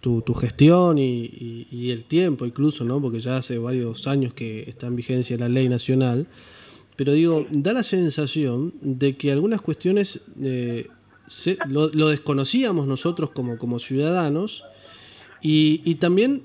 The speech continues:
no se terminaba de aplicar, este, integralmente, digamos, la ley. Porque, eh, se va, se va, se va haciendo en procesos, digamos, un proceso también esto de aplicar, porque esta cuestión, digo, yo no sé si mu-, ¿en, en qué artículo está, me decías? En el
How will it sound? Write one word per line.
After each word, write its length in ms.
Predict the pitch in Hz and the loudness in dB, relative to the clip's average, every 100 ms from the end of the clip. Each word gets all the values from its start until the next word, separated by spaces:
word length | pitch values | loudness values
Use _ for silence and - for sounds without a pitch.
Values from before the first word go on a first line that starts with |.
| - | -2
no 300 | 151 151 196 | 2 2 2
se 100 | 233 | 0
terminaba 420 | 185 156 180 214 | 0 2 2 2
de 80 | 190 | 0
aplicar, 600 | - 139 131 170 202 214 - | -2 -4 0 2 2 -4 -6
este, 440 | 143 135 - 139 131 | -2 -2 -2 -2 0
integralmente, 1040 | 175 170 151 156 165 208 185 226 185 135 | 0 0 2 2 4 2 4 4 4 2
digamos, 400 | 135 127 120 123 | -2 0 -2 -2
la 100 | 120 | -4
ley. 320 | 117 117 110 - - - _ _ | -4 -6 -8 -10 -20 -20 _ _
Porque, 200 | 147 156 - - | -6 -6 -8 -2
eh, 420 | 147 143 139 123 | 0 0 -2 -2
se 140 | - | 0
va, 200 | 165 208 | 0 0
se 140 | 165 165 | -2 2
va, 220 | 180 190 | 2 0
se 160 | - | 2
va 100 | 180 | 2
haciendo 460 | 214 - 247 220 175 | 2 0 2 2 2
en 220 | 151 151 | 2 2
procesos, 560 | 139 131 - 269 262 240 | 2 -2 2 2 4 0
digamos, 340 | 185 220 208 | 2 2 0
un 140 | 180 151 | -2 -2
proceso 580 | 135 123 - 131 - 165 | -2 -2 0 -2 0 0
también 340 | 170 175 269 | 2 2 2
esto 220 | 240 214 | 2 2
de 80 | 175 | 2
aplicar, 460 | 147 139 131 165 220 - - - - | 2 -2 0 2 2 -4 -20 -16 -6
porque 180 | 139 | 2
esta 160 | 196 240 | 2 2
cuestión, 340 | 185 165 240 | 0 0 0
digo, 180 | 269 254 | 2 2
yo 120 | 165 | 2
no 120 | 220 202 | 0 0
sé 120 | 247 | 0
si 160 | 226 | 2
mu-, 80 | 175 | 2
¿en, 240 | 165 165 165 | 2 0 0
en 220 | 175 180 | 0 0
qué 80 | 240 | 0
artículo 400 | 247 254 247 214 | 0 0 2 0
está, 220 | 190 247 | 0 0
me 80 | 247 | 0
decías? 400 | 202 247 277 214 | 0 0 0 0
En 80 | 180 | 2
el 540 | 170 160 156 151 147 | 2 0 0 -2 -4